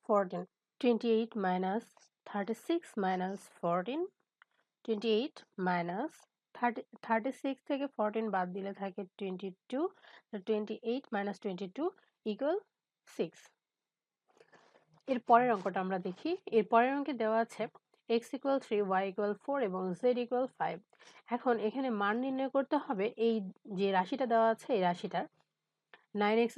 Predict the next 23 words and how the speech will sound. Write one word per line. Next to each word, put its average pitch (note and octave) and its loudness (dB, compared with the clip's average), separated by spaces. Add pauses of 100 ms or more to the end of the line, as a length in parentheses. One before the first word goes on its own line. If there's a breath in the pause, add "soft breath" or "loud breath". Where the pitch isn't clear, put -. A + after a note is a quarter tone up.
স্কয়ার A#3+ 2
প্লাস F#3 4 (140)
সিক্সটিন A#3+ -2 (100)
ওয়াই F#3+ 6 (100)
স্কয়ার B3 2 (100)
প্লাস F#3+ 2 (140)
ফোর C4 4 (240)
জেড G#3 2 (140)
স্কয়ার B3 2 (140)
মাইনাস F#3 -2 (160)
টোয়েন্টি G3+ -2
ফোর C4+ 0 (180)
এক্স F#3+ -6
ওয়াই G3 2 (1300)
মাইনাস G3+ 0
সিক্সটিন C4+ -4
ওয়াই G3 4 (100)
জেড C#4+ 0 (100)
প্লাস G#3+ 2 (180)
টুয়েলভ C#4 0 (220)
জেড F#3 2
এক্স। E3 -12 (1600 soft breath)
হ্যাঁ, F#3 0